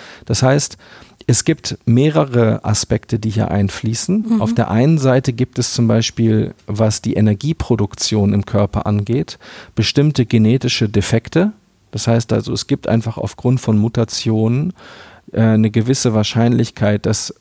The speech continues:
Speaker 1: Menschen geboren werden mit einem Gendefekt. Und dieser Gendefekt führt dann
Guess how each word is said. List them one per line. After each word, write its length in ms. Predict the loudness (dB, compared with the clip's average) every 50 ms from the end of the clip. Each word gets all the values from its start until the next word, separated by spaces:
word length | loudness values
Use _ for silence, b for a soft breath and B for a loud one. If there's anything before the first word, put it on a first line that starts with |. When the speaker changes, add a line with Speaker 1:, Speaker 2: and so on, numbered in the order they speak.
| _ _ _
Speaker 1:
Menschen 640 | -4 0 2 2 4 2 2 0 0 0 0 0
geboren 640 | 0 0 -2 0 0 2 2 2 0 0 0 0 2
werden 360 | 0 0 0 0 2 2 2
mit 160 | 2 0 0
einem 300 | 0 0 2 2 2 0
Gendefekt. 680 | 0 0 0 2 0 0 -2 -2 -2 -4 -4 -4 -4 -4
Und 100 | -4 -2
dieser 240 | -2 -2 -2 -2 -2
Gendefekt 680 | 0 0 0 0 2 0 -2 -2 -2 -4 -4 -4 -6 -8
führt 340 | -4 0 2 2 2 2 2
dann 260 | 0 0 0 -2